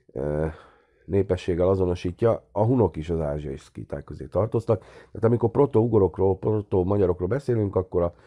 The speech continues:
Xiongnu belül is megvolt az a csoport, ugye ez a pazirik, ö, szaka csoport lenne,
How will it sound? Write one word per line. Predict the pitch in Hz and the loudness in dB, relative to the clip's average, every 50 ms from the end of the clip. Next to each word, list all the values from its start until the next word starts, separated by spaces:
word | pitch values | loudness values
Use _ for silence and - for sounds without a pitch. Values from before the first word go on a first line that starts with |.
| - _ _ _ | -20 _ _ _
Xiongnu | _ - 127 123 110 101 92 90 87 90 | _ 0 4 4 4 4 4 2 0 2
belül | 90 92 90 87 82 85 | 4 4 4 4 2 2
is | 92 90 - - - - _ _ _ _ _ _ _ _ _ _ _ _ | 0 -2 -4 -8 -16 -18 _ _ _ _ _ _ _ _ _ _ _ _
megvolt | - 87 87 85 85 82 80 78 - | -4 -2 0 0 2 0 0 0 0
az | 82 78 76 | -2 -2 0
a | 80 78 78 76 - _ _ _ _ _ _ _ _ _ _ _ _ _ | 0 0 0 -2 -6 _ _ _ _ _ _ _ _ _ _ _ _ _
csoport, | - 104 95 - - 90 85 80 - - | 0 0 0 2 2 2 2 2 0 -2
ugye | 73 69 71 | -4 -4 -4
ez | 71 67 | -4 -4
a | 69 - - - - - - 82 82 76 - | -6 -8 -10 -12 -14 -12 -8 -8 -8 0 2
pazirik, | 110 107 104 95 101 92 90 90 85 80 - - - - - | 4 4 4 4 4 4 4 2 0 -2 -6 -14 -20 -16 -12
ö, | - 78 73 67 67 | -10 -8 -8 -8 -8
szaka | 82 - - 101 98 - - 101 95 90 87 87 - _ _ _ _ _ _ _ _ _ _ _ _ _ _ _ _ _ _ | -4 -2 0 0 0 2 2 4 4 4 4 2 -2 _ _ _ _ _ _ _ _ _ _ _ _ _ _ _ _ _ _
csoport | - - 90 - - 92 87 80 - | -6 -6 -4 0 2 2 2 2 2
lenne, | 85 82 82 80 80 80 82 80 80 78 | 0 0 0 0 0 0 0 0 -2 -2